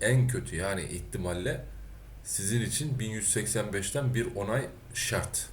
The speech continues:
Bunu unutmayın. Bence kısa vadeli alımlar için acele etmeyin. Bin yüz seksen beşte de bir piyasanın bir nabzına bakın. Dolar endeksi burada nasıl ilerleyecek ve tabii seçim sonucu da iç piyasada çok etkili olacak. Diğer taraftan en önemlisi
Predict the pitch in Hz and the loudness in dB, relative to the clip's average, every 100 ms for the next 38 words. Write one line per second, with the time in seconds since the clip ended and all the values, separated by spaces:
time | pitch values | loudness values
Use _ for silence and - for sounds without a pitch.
0 | - - 90 101 95 95 - 107 127 131 | -12 -8 -6 -2 -4 -4 -6 -6 0 0
1 | 127 143 - - 135 127 127 123 127 123 | 2 0 2 2 4 6 6 6 6 4
2 | 123 120 - 113 117 104 123 120 98 - | 2 0 -4 -2 0 0 2 0 0 -2
3 | - - - - - - - 104 120 131 | -8 -12 -14 -14 -14 -14 -6 0 6 6
4 | 127 123 123 123 120 120 123 123 120 - | 8 6 6 4 6 4 6 4 4 0
5 | 110 107 120 113 104 107 107 104 98 87 | 0 2 2 0 -2 0 -2 -2 -2 0
6 | 95 - - - - - - - - 87 | 0 -2 -8 -12 -16 -16 -16 -14 -4 0
7 | 110 117 120 120 120 113 110 113 104 104 | 2 2 2 0 -2 -2 -2 -2 0 0
8 | 117 98 87 78 71 85 - - 76 98 | 2 2 0 -2 -2 -6 -6 -8 -4 -2
9 | 95 - - - - - 90 107 104 - | -2 -4 -10 -8 -6 -6 -4 -2 -2 -2
10 | - 101 - 101 101 113 95 - 98 87 | -4 -4 -4 -2 -2 -2 -2 -2 -2 -2
11 | 87 87 92 - - 87 - 85 80 80 | -2 -4 -6 -6 -4 -6 -4 -4 -2 -2
12 | 101 127 - - - - - - 107 127 | -4 -6 -10 -12 -14 -14 -10 0 2 4
13 | 151 143 131 131 120 127 131 131 131 127 | 4 2 2 0 4 6 8 6 6 4
14 | 135 | 4